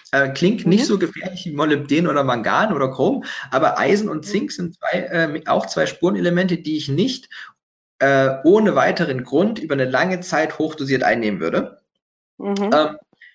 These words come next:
Speaker 1: Eisen, muss man sagen, gibt's zwei Risikogruppen. Das sind einmal, äh, schwangere Menschen und dann, äh, Menschen, äh, Frauen vor, ähm,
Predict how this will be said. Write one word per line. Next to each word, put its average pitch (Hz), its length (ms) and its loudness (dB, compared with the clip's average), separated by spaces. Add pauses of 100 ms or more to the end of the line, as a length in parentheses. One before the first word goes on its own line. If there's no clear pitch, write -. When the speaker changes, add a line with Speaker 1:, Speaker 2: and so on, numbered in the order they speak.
(160)
Speaker 1:
Eisen, 208 340 2
muss 190 180 -2
man 185 100 0
sagen, 165 180 4
gibt's - 240 -4
zwei 139 240 2
Risikogruppen. 139 600 -4 (640)
Das 135 140 -2
sind 139 100 -6
einmal, 165 480 4
äh, 131 260 -2
schwangere 220 440 -2
Menschen 240 480 -6 (340)
und 147 160 0
dann, 170 300 2
äh, 151 480 0 (280)
Menschen, 156 520 -4
äh, 127 200 -2
Frauen 175 480 0 (260)
vor, 165 640 4
ähm, 139 500 2